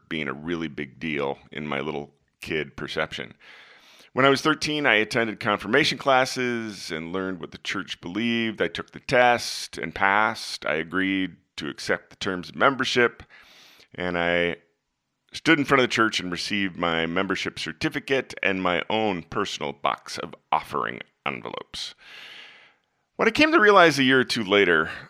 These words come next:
was that all of the ritual, participation, the knowledge, and cognitive assent to a belief statement had relatively little effect on my motives, my thoughts, my words, or my actions.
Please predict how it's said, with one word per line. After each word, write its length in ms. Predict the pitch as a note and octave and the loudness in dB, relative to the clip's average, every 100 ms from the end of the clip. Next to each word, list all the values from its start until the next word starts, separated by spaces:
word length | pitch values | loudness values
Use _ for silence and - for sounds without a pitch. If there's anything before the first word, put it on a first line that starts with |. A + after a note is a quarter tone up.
| _ _ - | _ _ -8
was 320 | G#2 A2 G2 | -2 0 2
that 340 | A2 G#2+ G#2 - | 6 6 4 2
all 220 | A2 C3 | 2 2
of 120 | C3+ | 0
the 100 | A2 | 0
ritual, 800 | F#2 G2+ - G2+ G2+ G#2 G2 - _ - | 0 -2 -2 -2 0 0 -2 -8 _ -10
participation, 1200 | F2+ - F2 - A2 G#2+ G2 G2+ F#2+ F#2 F2 - - | -8 -8 -14 -6 -2 0 0 -2 -2 -4 -8 -12 -8
the 100 | D#2+ | -4
knowledge, 720 | F2+ F#2+ F#2+ F#2+ F2 E2 - | 0 2 2 0 -2 -8 -10
and 260 | - E2 D#2+ | -8 -8 -10
cognitive 680 | - - A#2+ G#2+ - F#2+ D2+ | -4 -2 0 -2 -2 -2 -2
assent 600 | D#2+ - G#2+ G2 - - - | -6 -4 0 0 -4 -12 -10
to 180 | F#2+ | -6
a 60 | E2 | -4
belief 380 | D#2+ E2 G2+ G2 | -4 -6 -6 -6
statement 480 | - D2+ - D2+ - _ _ _ _ _ _ _ _ | -6 -6 -6 -10 -10 _ _ _ _ _ _ _ _
had 200 | C3+ C3+ | -10 -4
relatively 480 | D#3+ D3+ C#3+ C3 C3 | -4 -2 -6 -4 -4
little 380 | A2 A2 A#2+ A2 | -2 -2 0 -2
effect 500 | - A#2 - - - _ _ | 0 0 -2 -14 -16 _ _
on 140 | D2+ D2+ | -8 -4
my 100 | D2 | -2
motives, 720 | D#2+ G#2+ B2+ C3+ A#2 - - - | 2 2 2 0 -10 -14 -16 -12
my 120 | G#1+ | -6
thoughts, 580 | - F2 G#2+ - - C#2 | 2 4 4 0 -12 -8
my 100 | A#1+ | -4
words, 720 | D2 F#2+ G2+ F#2 E2+ - - _ _ - | 0 0 0 -4 -10 -12 -14 _ _ -6
or 100 | F2+ | -4
my 160 | E2 | -4
actions. 720 | D2+ B1 - G1+ G1+ - - | -4 -6 -8 -14 -16 -20 -20